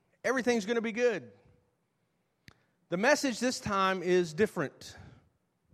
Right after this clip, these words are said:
because he is told to go to a place called Nineveh. Nineveh was about as bad as you could get.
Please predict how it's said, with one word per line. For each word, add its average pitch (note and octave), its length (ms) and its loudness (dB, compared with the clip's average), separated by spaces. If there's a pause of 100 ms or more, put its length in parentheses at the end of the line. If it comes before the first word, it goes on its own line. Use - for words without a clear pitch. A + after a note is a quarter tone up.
(540)
because G#3 280 2
he D4 160 4
is E4 200 0
told A#3+ 300 4
to G#3 60 -6
go A3 240 4
to - 160 -2
a G#3 80 2
place F#3+ 420 -2
called E3 540 0 (200)
Nineveh. B2+ 600 -2 (1800)
Nineveh F3+ 680 10 (180)
was F#3 220 8
about G#3 680 6
as F#3+ 140 0
bad D3+ 680 2 (400)
as D3 180 -2
you D3+ 60 -4
could C3 200 -12
get. B2 260 -2